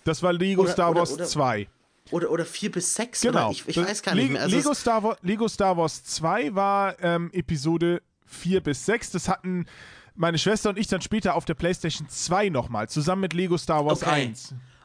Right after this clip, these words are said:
Speaker 2: Okay, aber es war vier bis sechs. Also ich weiß nur noch, Episode vier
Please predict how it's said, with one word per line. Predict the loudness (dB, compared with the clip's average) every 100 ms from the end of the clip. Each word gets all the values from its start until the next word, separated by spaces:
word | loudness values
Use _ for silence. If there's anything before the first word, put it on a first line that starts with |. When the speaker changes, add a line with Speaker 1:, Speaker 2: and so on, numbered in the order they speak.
| -6
Speaker 2:
Okay, | -2 -2
aber | 0 -2
es | -2
war |
vier | -4 -4
bis | -2 -2
sechs. | -2 -2 -6
Also | -2
ich | -2
weiß | -2 -2
nur | -2
noch, | -2
Episode | -6 -6 -4 -6
vier | -8 -2 0 0